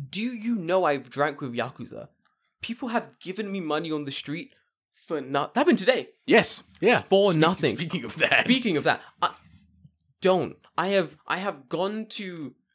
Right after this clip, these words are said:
Speaker 1: I have gone out with, like, three people to an izakaya and then left that izakaya with twenty people that were in a different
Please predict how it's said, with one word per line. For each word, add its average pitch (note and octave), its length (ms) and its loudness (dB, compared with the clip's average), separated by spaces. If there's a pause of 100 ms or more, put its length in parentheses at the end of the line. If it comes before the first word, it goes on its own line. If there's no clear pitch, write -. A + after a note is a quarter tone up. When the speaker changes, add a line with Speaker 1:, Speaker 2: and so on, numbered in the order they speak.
Speaker 1:
I F#3 80 0
have D#3+ 220 -2
gone F3 200 2
out G#3+ 140 2
with, D3+ 120 -4
like, C#3+ 200 -2 (160)
three G3 300 -6
people G3 480 -4
to - 100 -8
an D#3+ 60 -4
izakaya D#3 600 -2 (280)
and E3 120 2
then C#3+ 200 -2
left G3 200 0
that G#3 140 2
izakaya F3 420 -2
with D#3+ 120 -4
twenty G3 440 -6
people G#3+ 500 -6 (380)
that E3 120 6
were E3 80 0
in E3+ 120 2
a C#3+ 60 2
different F3+ 640 -2